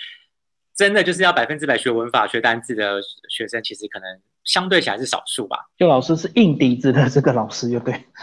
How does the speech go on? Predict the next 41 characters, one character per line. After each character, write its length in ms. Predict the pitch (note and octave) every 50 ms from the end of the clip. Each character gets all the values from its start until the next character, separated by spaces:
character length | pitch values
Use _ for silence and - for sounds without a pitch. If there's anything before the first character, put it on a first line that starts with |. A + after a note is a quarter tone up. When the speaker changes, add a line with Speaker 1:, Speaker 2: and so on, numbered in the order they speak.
| - - - _
Speaker 2:
所 140 | - F3+
以 100 | F3+ -
影 80 | D3+ C#3
片 180 | C3+ F3 F3 D#3+
也 120 | D3 D3+
很 180 | D#3+ C#3 A#2+ D#3
严 140 | B2+ B2+
肃。 180 | C3+ - - D#3
Speaker 1:
对， 80 | - -
我 40 |
就， 40 | - - - _ _ _ _ _ _ _ _ _ _ _ _ -
我 100 | B2+ D3
就 80 | F#3+
很 140 | F3 E3 E3
喜 80 | C#3+ C3+
欢 100 | B2+ B2+
教 200 | B2+ B2+ B2+ C3
学， 200 | - - G2 F#2+
这 80 | G#2+
样， 120 | A2 A2 A2+
就 80 | B2+
是 240 | C3 C#3 C3+ C3 C3
喜 180 | B2+ - - A2+
欢 320 | G#2+ A2+ A#2 A#2+ A#2+ A#2+
教 240 | A#2 - B2 A#2+ A#2+
那 80 | B2 B2
些 400 | A2+ - A#2 A2+ A2 A2 A2 A2
真 180 | A2 - A#2 A#2
正 180 | - A#2+ A2
的， 300 | G#2 G2+ F#2+ G2 F#2+ G2
就 100 | - -
是， 100 | B2+ - -
就 120 | - F#3
是 80 | F3 F#3
纯 260 | - - - C3+ B2
日 180 | C#3 D#3+ E3 C3+
文 180 | A2 G#2 G2 G2
这 80 | A#2
样 160 | A#2 A2 G#2+
子。 140 | G2+ - F#2+ A2+
那 160 | C#3+ D#3